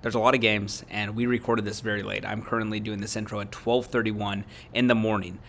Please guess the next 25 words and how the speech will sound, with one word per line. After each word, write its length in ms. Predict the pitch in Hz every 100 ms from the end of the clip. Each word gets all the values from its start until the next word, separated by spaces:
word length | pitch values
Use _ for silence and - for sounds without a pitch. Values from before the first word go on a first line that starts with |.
| - -
and 260 | - 98 95
it 160 | 131 160
is 180 | 123 -
cold. 540 | - - 127 101 98
I 140 | - 127
actually 180 | 131
had 80 | 120
to 60 | -
turn 80 | 127
my 100 | 107
heater 320 | - 117 104
on 140 | 101
for 100 | 101
the 80 | 107
first 340 | - 127 135
time 280 | - 165 165
this 180 | 117 -
year 240 | 98 95 - - - - -
in 200 | 110 110 101
October, 640 | 104 104 - 143 127 98
which 240 | 98 120
is 140 | 117 101
very 260 | 107 120 113
rare. 300 | 101 92 - -
So, 320 | - 110 90